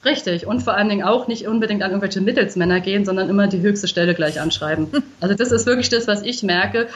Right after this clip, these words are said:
Speaker 1: weil die Leute so in der mittleren Position, die, ähm, da wird er hin und her geschoben,
Speaker 2: Mhm.
Speaker 1: ich fühle mich eigentlich nicht verantwortlich und so. Und ich hab da überhaupt keine Probleme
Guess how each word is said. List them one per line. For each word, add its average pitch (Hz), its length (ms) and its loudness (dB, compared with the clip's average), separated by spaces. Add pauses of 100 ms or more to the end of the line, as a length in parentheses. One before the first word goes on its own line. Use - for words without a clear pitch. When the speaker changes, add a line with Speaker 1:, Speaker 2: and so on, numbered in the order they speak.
(180)
Speaker 1:
weil 208 200 2
die 226 140 -2
Leute 247 320 2
so 220 100 0
in 214 100 2
der 214 100 0
mittleren 226 400 -2
Position, 208 680 -2
die, 202 380 0 (240)
ähm, 208 640 -2 (220)
da 214 180 2
wird 262 140 2
er 233 40 2
hin 226 160 4
und 214 140 2
her 196 180 2
geschoben, 254 500 0
Speaker 2:
Mhm. 185 40 -4
Speaker 1:
ich 185 120 -6
fühle 233 100 2
mich 233 160 -2
eigentlich 202 180 0
nicht 202 160 -4
verantwortlich 247 800 -2
und 240 100 -6
so. 247 260 2 (300)
Und 233 180 -2
ich - 140 -2
hab 247 140 2
da 294 160 4
überhaupt 269 280 -4
keine 277 160 -4
Probleme 294 460 -2